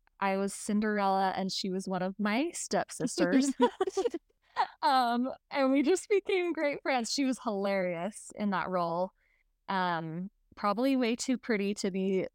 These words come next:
Speaker 1: uh, one of the stepsisters, but
Speaker 2: No.
Speaker 1: um, she's a very talented performer. And then we actually did a lot of princess parties together as well. So tons of fun.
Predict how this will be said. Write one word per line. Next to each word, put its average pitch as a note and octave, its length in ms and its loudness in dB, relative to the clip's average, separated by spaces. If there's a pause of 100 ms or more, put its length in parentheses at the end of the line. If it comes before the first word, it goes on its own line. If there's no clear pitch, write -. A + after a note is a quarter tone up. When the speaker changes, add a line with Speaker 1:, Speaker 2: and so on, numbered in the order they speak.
Speaker 1:
uh, E3+ 440 0
one F#3+ 200 -2
of F#3 60 0
the F#3 80 0
stepsisters, F3 960 -2
but D#3 240 0 (300)
Speaker 2:
No. - 640 -2
Speaker 1:
um, F3+ 460 2
she's F#3+ 420 -4
a F#3 160 -2
very F3+ 320 0
talented F3+ 480 -2
performer. F3 580 -4 (480)
And G3+ 100 4
then G#3+ 140 4
we A3 100 2
actually G#3+ 360 0
did G#3 160 2
a G#3 60 4
lot G3+ 140 2
of G3 120 -2
princess C4+ 440 0
parties F3 500 -4
together D#3+ 600 0
as F3 240 -2
well. G3 460 0
So F3+ 580 0 (640)
tons C4 320 2
of A#3 80 0
fun. F3 480 -2